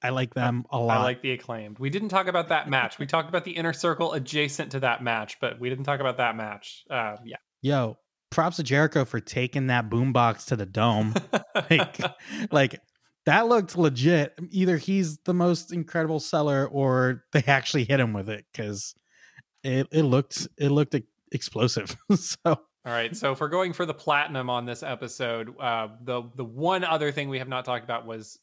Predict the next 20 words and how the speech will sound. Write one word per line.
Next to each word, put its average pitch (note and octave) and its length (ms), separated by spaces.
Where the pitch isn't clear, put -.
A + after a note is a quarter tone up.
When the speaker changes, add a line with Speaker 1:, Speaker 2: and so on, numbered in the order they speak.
Speaker 2:
uh, A#2 240
Pac D#3 320
had D3+ 140
a C#3 40
match C3+ 300
with - 100
Ryan B2 320
Nemeth. A2 320
Um, A2 400
Speaker 1:
Oh, F3+ 220
God, A2 380
yeah. A2+ 260
Speaker 2:
and, A#2+ 360
Speaker 1:
That's A#2+ 340
Speaker 2:
uh, - 40
Speaker 1:
fine. B2 160
Speaker 2:
the, C3+ 300
<laughs> - 760
the D3+ 160
match D#3+ 380